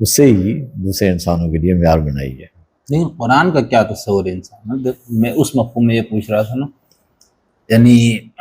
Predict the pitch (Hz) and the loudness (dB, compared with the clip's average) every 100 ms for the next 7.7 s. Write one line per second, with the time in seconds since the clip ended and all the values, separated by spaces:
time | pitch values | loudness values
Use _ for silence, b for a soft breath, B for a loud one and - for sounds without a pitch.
0 | - - 135 123 123 127 120 110 104 110 | -8 0 4 6 6 4 0 2 4 4
1 | 110 110 110 104 107 - 101 101 95 98 | 4 2 0 -2 -8 -8 -4 2 2 2
2 | - 98 98 92 - 95 92 92 92 90 | -2 -10 -10 -12 -10 -10 -6 -4 -4 -6
3 | - 101 104 110 104 104 - - _ _ | -6 -2 2 4 4 0 -2 -14 _ _
4 | _ 113 - 117 110 - - 107 101 117 | _ -8 0 4 4 2 -2 0 2 2
5 | 113 101 - - 95 98 110 98 101 104 | 4 2 -6 0 0 2 0 0 0 2
6 | 110 - 104 95 92 - 107 95 98 - | 0 0 -2 0 0 0 -2 -2 -10 -2
7 | 107 110 113 - 101 95 98 | 0 0 -4 -2 -2 -2 -4